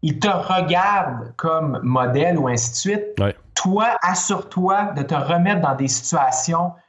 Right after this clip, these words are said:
Speaker 1: que eux vivent quand ils viennent te voir les premières fois. C'est-à-dire que sors de ta zone de confort, essaye un autre sport, essaye une autre discipline où tu vas être vraiment, mais vraiment poche. Puis
Speaker 2: Ouais.
Speaker 1: poche dans le sens gentil, là,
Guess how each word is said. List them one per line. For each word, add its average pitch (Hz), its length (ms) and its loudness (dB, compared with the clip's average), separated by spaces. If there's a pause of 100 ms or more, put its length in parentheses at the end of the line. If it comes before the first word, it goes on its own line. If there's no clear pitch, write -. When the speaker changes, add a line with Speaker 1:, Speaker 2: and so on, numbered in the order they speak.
(120)
Speaker 1:
que 185 80 2
eux 180 420 2
vivent 196 260 2
quand 165 160 0
ils 135 60 0
viennent 143 200 2
te 147 80 2
voir 151 320 2
les 135 100 0
premières 120 420 -2
fois. 151 160 -2
C'est-à-dire 151 540 0
que 175 240 0 (360)
sors 214 440 2
de 147 100 0
ta 131 140 2
zone 143 220 0
de 135 60 0
confort, 127 640 0
essaye 202 560 2
un 139 140 2
autre 156 220 0
sport, 175 480 2
essaye 202 380 0
une 156 140 2
autre 143 180 0
discipline 160 680 -2
où 185 260 0 (380)
tu - 220 2
vas 175 440 2
être 127 140 -4
vraiment, 139 800 2 (320)
mais 135 240 2
vraiment 131 760 2
poche. - 680 0 (380)
Puis 139 280 0
Speaker 2:
Ouais. 90 160 2
Speaker 1:
poche 208 340 0
dans 156 160 2
le 139 80 0
sens 185 380 -2
gentil, 151 580 0
là, 151 240 0